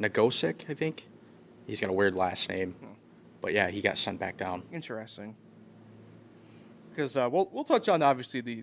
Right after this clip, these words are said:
Speaker 2: the S Mets. They've, uh, they've had an interesting couple games that kind of synopsizes their season as a whole. Um,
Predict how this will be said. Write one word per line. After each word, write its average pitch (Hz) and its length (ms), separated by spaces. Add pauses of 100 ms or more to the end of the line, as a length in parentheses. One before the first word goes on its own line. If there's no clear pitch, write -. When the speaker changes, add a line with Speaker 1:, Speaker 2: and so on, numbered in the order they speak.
Speaker 2:
the 127 140
S 127 260
Mets. 113 300
They've, 127 260
uh, 120 340
they've 117 160
had 123 160
an 113 140
interesting 113 560
couple 107 280
games 107 400
that 107 200 (420)
kind 127 140
of 110 120
synopsizes 117 960
their 110 200
season 120 440
as 107 140
a 104 40
whole. 113 360 (640)
Um, 117 460